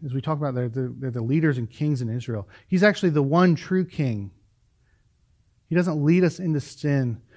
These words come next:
but instead he actually takes our sin from us and takes it upon himself. So that Jeremiah fifty twenty can be true. So that we can be pardoned.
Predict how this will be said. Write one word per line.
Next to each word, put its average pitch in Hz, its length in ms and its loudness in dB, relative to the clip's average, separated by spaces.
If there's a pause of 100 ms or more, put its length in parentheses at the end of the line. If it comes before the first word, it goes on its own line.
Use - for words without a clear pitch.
(120)
but 160 80 -2
instead 165 260 4
he 175 100 6
actually 175 280 4
takes - 420 2
our 175 100 4
sin 170 360 2
from 170 360 4
us 151 220 2
and 160 100 0
takes - 360 0
it 170 200 0 (240)
upon 190 520 2
himself. 160 880 -2 (2250)
So 196 220 6
that 208 160 8
Jeremiah 208 440 6
fifty 202 380 0
twenty 196 360 0
can 196 200 2
be 185 100 4
true. 202 520 0 (1900)
So - 180 4
that 190 160 6
we 208 120 6
can 196 180 4
be 196 100 4
pardoned. 185 680 2